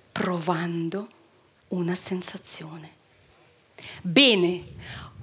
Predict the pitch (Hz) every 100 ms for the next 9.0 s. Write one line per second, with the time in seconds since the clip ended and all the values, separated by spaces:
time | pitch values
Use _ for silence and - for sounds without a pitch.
0 | - 359 381 349 339 277 285 285 247 254
1 | 233 226 226 233 311 330 - 359 359 320
2 | 311 214 180 175 170 180 160 - - _
3 | - - - - - 254 262 285 294 294
4 | 233 190 180 175 - 170 160 _ _ _
5 | - 214 - - 285 247 - - 277 277
6 | - _ - 226 220 208 202 202 208 208
7 | - - - - - 294 285 - - 247
8 | 247 - 226 214 190 180 175 175 151